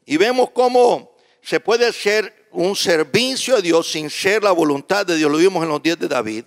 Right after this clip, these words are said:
cuando el mensajero nos habló de eso, ¿verdad? Cómo él quiso traer el arca de donde estaba,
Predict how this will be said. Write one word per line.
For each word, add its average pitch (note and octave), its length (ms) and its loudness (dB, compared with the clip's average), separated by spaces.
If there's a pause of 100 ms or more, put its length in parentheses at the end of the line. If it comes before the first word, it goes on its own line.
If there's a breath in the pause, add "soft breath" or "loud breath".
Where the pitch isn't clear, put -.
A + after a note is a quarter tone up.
cuando C3+ 340 -8 (300 soft breath)
el - 80 -16
mensajero D#3 400 -2
nos C#3 180 -8
habló C#3 280 -2
de A2+ 120 -4
eso, - 260 -6
¿verdad? G#2+ 220 -6
Cómo D#3+ 360 -4 (280 soft breath)
él D#3+ 180 -2
quiso F#3 300 -2
traer F#3 240 0
el E3 80 -2
arca F3 680 -2
de D#3 100 0
donde D3 300 0
estaba, E3 840 -6